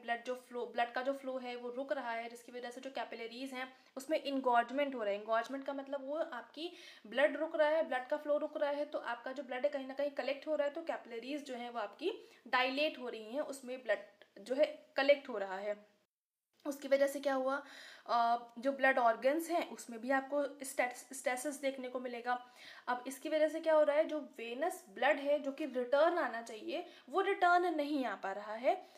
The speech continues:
और इसकी वजह से जो pulmonary flow है वो भी reduce हो रहा है, तो overall जो blood का फ्लो है वो रुक रहा है,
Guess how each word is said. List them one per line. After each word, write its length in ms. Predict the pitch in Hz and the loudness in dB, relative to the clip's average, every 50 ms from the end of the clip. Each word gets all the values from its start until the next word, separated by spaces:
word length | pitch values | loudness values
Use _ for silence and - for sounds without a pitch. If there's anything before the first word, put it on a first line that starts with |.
| - - - | -12 -6 -4
और 180 | 240 233 - - | -4 -4 -4 -6
इसकी 220 | 269 - - 302 | -10 -8 -6 -4
वजह 240 | 269 285 277 277 269 | -2 0 2 2 0
से 120 | 269 330 | 0 0
जो 100 | - 302 | -2 -2
pulmonary 800 | 277 - 262 240 226 226 233 240 240 240 233 233 226 226 226 220 | -2 0 0 0 0 -2 -4 -8 -8 -8 -8 -8 -8 -8 -8 -12
flow 340 | - - - 214 214 220 240 | -14 -14 -10 -8 -4 -2 -2
है 240 | 262 254 269 294 262 | -2 0 0 -2 -2
वो 160 | 214 202 202 | -2 -4 -6
भी 140 | 196 - 208 | -6 -6 -8
reduce 520 | 208 214 208 202 208 214 233 254 269 269 - | -8 -8 -8 -8 -10 -10 -8 -10 -10 -8 -6
हो 120 | 269 262 | -6 -4
रहा 160 | 247 247 247 | -2 0 0
है, 120 | 247 247 247 | 0 0 -2
तो 100 | - - | -4 -10
overall 460 | - 220 214 208 214 214 214 214 208 | -10 -10 -10 -10 -10 -8 -8 -8 -8
जो 120 | 208 208 | -8 -10
blood 260 | 202 208 208 208 208 | -8 -6 -6 -6 -6
का 160 | - - 233 240 | -6 -8 -8 -8
फ्लो 200 | 240 247 247 240 | -6 -8 -10 -8
है 120 | 240 233 | -8 -10
वो 160 | 220 - 208 202 | -10 -10 -12 -12
रुक 240 | 208 220 226 226 | -12 -12 -10 -8
रहा 180 | 262 247 247 240 | -6 -6 -4 -4
है, 220 | 240 240 254 247 | -4 -6 -6 -8